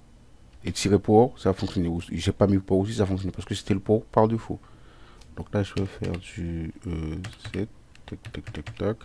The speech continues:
Et je laisse le port vingt-deux par défaut, hein. Vous allez voir ce que ça fait. Mhm. Là, il trouve plus. Pourquoi ? Parce que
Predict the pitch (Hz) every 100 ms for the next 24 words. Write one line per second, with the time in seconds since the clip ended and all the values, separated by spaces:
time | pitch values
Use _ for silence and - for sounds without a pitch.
0 | - - - - - - - - - -
1 | - 98 92 95 - - 87 101 117 110
2 | 120 113 101 92 98 95 92 85 87 90
3 | 87 82 117 - - - - - - 156
4 | 151 - - - 85 - 147 - - -
5 | - - - - - - - - - -
6 | - - - - - - - - - -
7 | - - 87 90 120 - - - - -
8 | 113 110 185 - - 285 - - 180 -
9 | - - 143 175